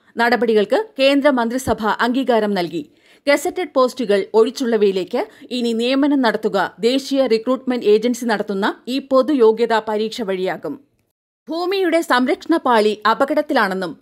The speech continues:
സംരക്ഷണ പാളിയുടെ ഒരു വലിയ ഭാഗം ദുർബലമായതായും വെളിപ്പെടുത്തി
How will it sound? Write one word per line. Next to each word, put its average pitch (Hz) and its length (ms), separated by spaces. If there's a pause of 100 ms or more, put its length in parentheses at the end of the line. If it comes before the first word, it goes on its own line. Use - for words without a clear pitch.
സംരക്ഷണ 262 480
പാളിയുടെ 226 480
ഒരു 226 240
വലിയ 233 460
ഭാഗം 208 340 (220)
ദുർബലമായതായും 233 1080
വെളിപ്പെടുത്തി 226 640